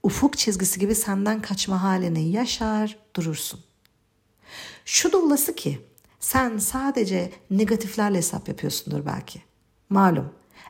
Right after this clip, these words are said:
elde ettiğimiz kadar edemediklerimiz, sahip olduklarımız kadar olamadıklarımız, ulaştığımız kadar ulaşamadıklarımız var bu hayatta. Ama terazin hep olumsuzu tartmaktan yanaysa, başardığın onca şeyi es geçip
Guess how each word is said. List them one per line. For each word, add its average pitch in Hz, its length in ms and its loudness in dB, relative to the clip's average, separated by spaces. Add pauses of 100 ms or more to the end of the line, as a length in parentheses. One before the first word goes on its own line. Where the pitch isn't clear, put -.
(120)
elde 185 260 6
ettiğimiz 262 420 0
kadar 170 200 0
edemediklerimiz, - 880 -4 (320)
sahip 208 460 6
olduklarımız 226 540 2
kadar 208 220 -4
olamadıklarımız, 202 1000 -4 (440)
ulaştığımız 226 880 4
kadar 226 220 0
ulaşamadıklarımız 220 960 0
var 160 220 0
bu 156 80 -4
hayatta. 147 500 -6 (960)
Ama 269 240 4
terazin 226 680 2 (200)
hep - 300 2
olumsuzu 220 460 2
tartmaktan 214 560 -4
yanaysa, 214 640 0 (880)
başardığın 226 720 2
onca 247 300 0
şeyi - 220 -2
es - 260 -2
geçip - 380 -6